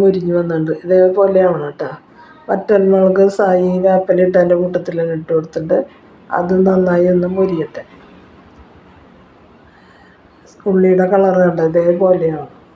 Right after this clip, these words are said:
ഇപ്പോൾ ഇതിനി നമുക്ക് നമ്മുടെ കറിയിലേക്ക് ഒഴിച്ച് കൊടുക്കാം. നല്ലൊരു മണം വരുന്നുണ്ട് ഇപ്പം. വളരെ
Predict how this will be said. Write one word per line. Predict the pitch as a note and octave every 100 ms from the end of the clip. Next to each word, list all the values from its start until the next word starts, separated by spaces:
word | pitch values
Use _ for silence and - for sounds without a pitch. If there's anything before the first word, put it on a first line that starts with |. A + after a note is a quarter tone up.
| _ _ _ _ - F3
ഇപ്പോൾ | F#3 F#3+ G#3 - - F#3
ഇതിനി | F3+ F#3 F#3 G3 G3+
നമുക്ക് | F#3+ F3 - G3 C5 - _ _ _ - _
നമ്മുടെ | F3+ F3+ F3+
കറിയിലേക്ക് | F#3 F3+ F3 E3 F3+
ഒഴിച്ച് | F3 F3 E3+
കൊടുക്കാം. | D#3 - - - - - - - - _ - _ - - - - _ _ - - - - - - - _ _ _ _ _ _ - _ _ _ - - C3 - - _ _ - - - - - -
നല്ലൊരു | F3 E3+ F3 F3+ F#3+ G3 G3
മണം | F#3 E3+
വരുന്നുണ്ട് | F3 E3 D#3 D#3
ഇപ്പം. | - C#3+ - - - - - - - - - - - - - - - - - - _ - - _ _ _ _ - _ _ _ -
വളരെ | D#3+ F3+ F#3 F#3+